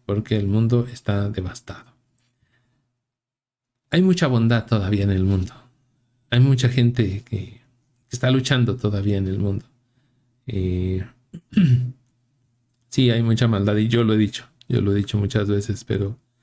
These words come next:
precisamente también por eso me quiero retirar un rato. Porque a veces llega un punto en el que uno empieza a fijarse solo en la maldad y eso me estaba pasando. Qué bueno que lo mencionas para recordar esto, ¿no? No, hay, hay mucha bondad.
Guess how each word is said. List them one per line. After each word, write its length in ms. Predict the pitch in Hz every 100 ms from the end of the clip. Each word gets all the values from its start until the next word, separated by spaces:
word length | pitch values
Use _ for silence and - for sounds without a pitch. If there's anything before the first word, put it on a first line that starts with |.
| _ _ -
precisamente 500 | 147 147 151 143 139
también 280 | 123 127
por 120 | 127 117
eso 220 | 120 120
me 140 | 98
quiero 200 | - 107
retirar 460 | 104 104 101 101 101
un 140 | 104
rato. 260 | 107 101 - _ _ _ _ _ _ _ _ _ _ _ _ _ _ _ _ _ _
Porque 180 | - 131
a 40 |
veces 640 | 127 139 147 143 - - _ - - _
llega 220 | 131 131
un 120 | 135
punto 300 | 127 147 135
en 60 | 135
el 180 | 123 120
que 400 | 110 110 110 110
uno 220 | 123 123
empieza 400 | 120 123 123 123
a 40 |
fijarse 420 | 123 113 120 - 123
solo 300 | 123 113 117
en 80 |
la 80 | 113
maldad 400 | 107 104 110 107 - -
y 240 | 113 113
eso 180 | 104 120
me 60 | 101
estaba 320 | - 107 117
pasando. 360 | 107 107 101 - _ _ _ _ _ -
Qué 80 |
bueno 220 | 135 139 131
que 80 |
lo 80 | 117
mencionas 520 | 107 104 135 135 104
para 440 | - 101 98 95 104
recordar 540 | 123 107 101 101 101
esto, 280 | 107 - 95
¿no? 220 | 98 120 - _ _ _ _ _ -
No, 220 | 139 143
hay, 200 | 143 151
hay 60 | 165
mucha 240 | 165 165
bondad. 520 | 135 117 113 113 -